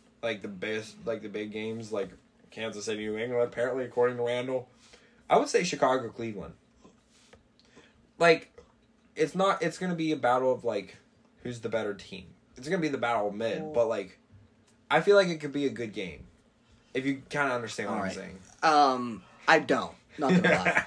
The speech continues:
Speaker 1: <laughs>
Speaker 3: lie. Um, both teams are, both teams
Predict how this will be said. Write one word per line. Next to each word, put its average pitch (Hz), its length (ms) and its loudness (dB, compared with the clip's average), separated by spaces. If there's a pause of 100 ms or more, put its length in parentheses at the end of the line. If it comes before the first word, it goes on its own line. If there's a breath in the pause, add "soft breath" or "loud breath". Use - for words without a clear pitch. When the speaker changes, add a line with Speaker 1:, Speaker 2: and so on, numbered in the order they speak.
Speaker 1:
<laughs> - 260 -8
Speaker 3:
lie. 127 300 8
Um, 110 240 -4 (160)
both 185 380 6
teams 156 500 2 (140)
are, 117 720 2 (880 soft breath)
both 190 380 6
teams 175 560 -4